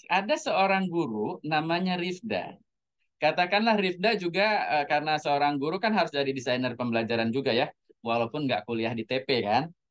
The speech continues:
Nah, gitu ya. Apa yang dipikirkan oleh Rifda agar, kan gitu ya,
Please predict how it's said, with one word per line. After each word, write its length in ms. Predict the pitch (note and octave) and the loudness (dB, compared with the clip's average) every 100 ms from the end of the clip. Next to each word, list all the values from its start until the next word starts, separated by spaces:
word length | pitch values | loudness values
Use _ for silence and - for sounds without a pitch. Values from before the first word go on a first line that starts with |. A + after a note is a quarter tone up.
| _ - | _ -16
Nah, 240 | - - - - | -16 -14 -18 -20
gitu 180 | - _ | -20 _
ya. 80 | _ _ - - _ G#3+ | _ _ -20 -20 _ -4
Apa 240 | C4 C#4+ | 0 2
yang 80 | C#4 | 2
dipikirkan 720 | G#3+ G#3 F3+ E3 D#3+ C#3+ C#3+ | 2 -2 -4 -4 0 -2 0
oleh 240 | B2+ B2+ | 0 0
Rifda 720 | B2 C3 C#3+ G#3+ G2 E2+ F#2 - | -2 -4 -6 -4 -2 0 -2 -4
agar, 800 | - D3 C#3 B2+ A#2+ E2+ G#2+ F2+ - _ _ _ _ _ - | 0 0 0 0 2 4 2 -2 -10 _ _ _ _ _ -2
kan 160 | E3+ | 0
gitu 160 | D#3 A2 | 0 0
ya, 240 | B2 G#3 | 0 0